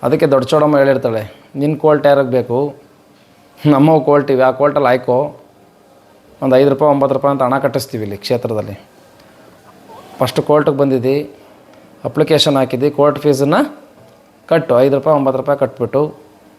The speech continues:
ಅಮಾವಾಸ್ಯೆ ಹುಣ್ಣಿಮೆಲಿ ಬಂದು ನ್ಯಾಯ ಕೊಡು. ಅದಾದಮೇಲೆ ನಿನ್ನನ್ನು ಈ ರಂಗ್ ಮಾಡ್ಕೊಂಡು ಒಂದೊಂದು ತಿಂಗಳಲ್ಲಿ ಒಂದು ಸಲ, ಎರಡು ಸಲ ಬಂದು ದರ್ಶನ ಮಾಡ್ಕೊಂಡು ಹೋಗು.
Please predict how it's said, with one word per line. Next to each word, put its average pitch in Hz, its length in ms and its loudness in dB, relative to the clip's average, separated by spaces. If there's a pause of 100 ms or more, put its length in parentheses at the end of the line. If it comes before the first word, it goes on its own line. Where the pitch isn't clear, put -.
(760)
ಅಮಾವಾಸ್ಯೆ 151 360 2
ಹುಣ್ಣಿಮೆಲಿ 143 280 0
ಬಂದು 147 460 0 (440)
ನ್ಯಾಯ 139 260 0
ಕೊಡು. 131 420 -2 (1200)
ಅದಾದಮೇಲೆ 151 540 0
ನಿನ್ನನ್ನು 147 320 -2
ಈ 151 140 0
ರಂಗ್ 151 220 0
ಮಾಡ್ಕೊಂಡು 139 400 0
ಒಂದೊಂದು 151 400 0
ತಿಂಗಳಲ್ಲಿ 147 380 4
ಒಂದು 135 260 2
ಸಲ, 143 180 0
ಎರಡು 135 220 2
ಸಲ 139 160 0
ಬಂದು 135 300 0
ದರ್ಶನ 127 240 0
ಮಾಡ್ಕೊಂಡು 127 380 -2
ಹೋಗು. 120 240 -2